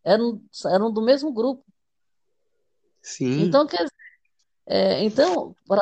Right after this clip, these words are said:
Speaker 1: pro Neto, ele tava se sentindo inseguro de ir nessa roça. Então, por isso que eu acho que ele se, ele extravasou mais um pouco, né? Porque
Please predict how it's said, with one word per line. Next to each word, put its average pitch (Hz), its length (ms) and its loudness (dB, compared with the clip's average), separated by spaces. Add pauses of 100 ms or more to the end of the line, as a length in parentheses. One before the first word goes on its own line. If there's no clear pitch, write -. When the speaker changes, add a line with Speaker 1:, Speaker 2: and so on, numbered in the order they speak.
(200)
Speaker 1:
pro 294 200 0
Neto, 214 520 -2
ele - 540 -20
tava 233 280 0
se - 160 -8
sentindo 202 600 -4
inseguro 214 760 -6 (640)
de 160 180 -2
ir 196 80 2
nessa 170 280 -2
roça. 160 260 -6 (680)
Então, 208 300 -4
por 226 160 0
isso 254 180 0
que - 60 -10
eu 339 60 -2
acho 302 160 -4
que - 80 0
ele 254 160 0
se, 254 160 -6 (220)
ele 190 140 -2
extravasou 226 600 2
mais 226 200 -2
um 254 100 -4
pouco, 233 280 -4 (580)
né? 220 300 -4 (340)
Porque 190 840 0